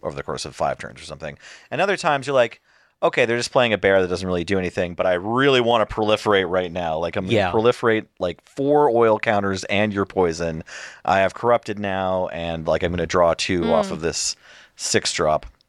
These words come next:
Speaker 1: I might as well mention that one now. And then let's, let's go back to talking about the removal. But the, uh, <laughs> in my plays yesterday often involved proliferating these, this jellyfish.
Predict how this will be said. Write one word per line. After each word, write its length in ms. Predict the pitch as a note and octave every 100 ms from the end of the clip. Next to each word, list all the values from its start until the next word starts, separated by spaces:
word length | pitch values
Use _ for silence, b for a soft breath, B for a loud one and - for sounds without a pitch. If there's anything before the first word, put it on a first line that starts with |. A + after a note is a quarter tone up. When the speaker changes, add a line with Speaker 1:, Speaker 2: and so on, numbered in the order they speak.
| - - - -
Speaker 1:
I 80 |
might 240 | A#2+ A#2 G#2
as 140 | F2
well 140 | B1+ A#1
mention 300 | A#1+ - C2+
that 180 | C2+ B1+
one 120 | D2
now. 200 | D2 F2+
And 80 | G#2+
then 80 |
let's, 200 | G#2 -
let's 160 | G#2 -
go 60 | E2+
back 160 | D#2+
to 100 | -
talking 180 | F2+ D#2+
about 160 | D2 C#2
the 60 |
removal. 300 | D2 D2+ D2+
But 220 | D2 D#2+
the, 160 | E2 E2
uh, 160 | D#2 D2+ B B B B -
<laughs> 280 | - -
in 200 | - G#2+ -
my 160 | G#2+ F#2+
plays 280 | A#2 G2+
yesterday 280 | G2 - F#2
often 260 | E2+ F2 F2+
involved 400 | E2 D#2+ D#2+ -
proliferating 600 | F#2 F2 F#2 E2+ E2 D#2+
these, 200 | D#2 -
this 180 | - E2 E2+
jellyfish. 760 | F2 F2 G2+ - B2 -